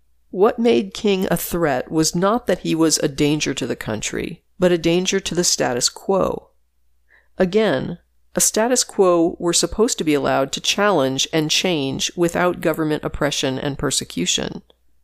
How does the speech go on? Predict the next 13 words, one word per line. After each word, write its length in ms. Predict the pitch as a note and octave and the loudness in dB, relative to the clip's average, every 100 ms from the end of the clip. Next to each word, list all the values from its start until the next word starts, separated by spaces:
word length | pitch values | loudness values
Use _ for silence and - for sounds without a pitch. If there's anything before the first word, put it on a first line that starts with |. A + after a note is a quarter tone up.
| _ _ - | _ _ -2
cointelpro 880 | A3 C4 A3+ G#3 G#3 A#3 D3 C3 - | 2 2 2 0 0 0 2 2 2
also 380 | F3 G#3+ - F#3 | 0 2 0 0
worked 340 | C#3+ C#3+ - | 2 -2 -4
to 60 | D#3 | -4
disrupt 480 | E3 - F3 E3 | -2 0 -2 -2
King's 360 | - F#3 E3+ E3+ | -4 -2 -2 -2
movement 480 | D#3+ F#3+ C#3 C3+ - | 0 -2 -2 -4 0
by 160 | C#3+ | -2
instigating 800 | - E3+ F#3+ - E3 E3 D#3 D3 | 0 0 0 -2 0 0 0 -2
internal 480 | - E3 - G3+ G3+ | -2 -4 -2 0 0
conflicts 600 | - C3+ B2+ - C3 - | -2 -4 -4 -2 -2 -2
and 220 | - C#3+ | -2 -2
divisions. 720 | C#3+ D3+ D3+ - - - - | -2 -2 -2 -4 -8 -8 -10